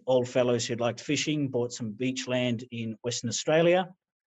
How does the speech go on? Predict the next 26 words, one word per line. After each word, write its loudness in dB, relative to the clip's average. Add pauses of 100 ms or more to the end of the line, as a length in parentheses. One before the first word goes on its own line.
(260)
and -8
they -4
bought 2
it -2
in 2
a -8
company -2
for -4
various 0
reasons -4 (320)
in -8
the -8
seventies. -4 (460)
And -2
at -2
that 2
time, 0
they -2
just -8
bought 2
it -6
to -6
access -8
the -18
fishing -2
land, 0